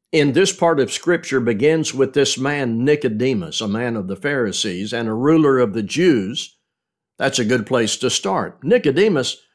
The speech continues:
was a Jewish religious community leader or ruler, and he was one of a powerful network of men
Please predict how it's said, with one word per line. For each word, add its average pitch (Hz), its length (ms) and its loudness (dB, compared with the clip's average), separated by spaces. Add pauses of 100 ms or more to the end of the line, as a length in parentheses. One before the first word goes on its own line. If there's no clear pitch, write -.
(280)
was 147 200 2
a 143 80 2
Jewish 214 680 0
religious 156 840 0 (100)
community 160 680 2
leader 123 680 0
or 113 200 0
ruler, 113 600 -2 (720)
and 143 180 0
he 226 160 2
was 208 300 2
one 180 220 2
of 123 120 -2
a 110 80 -4
powerful 170 920 -2
network 135 680 -2
of 107 140 -2
men 104 520 -4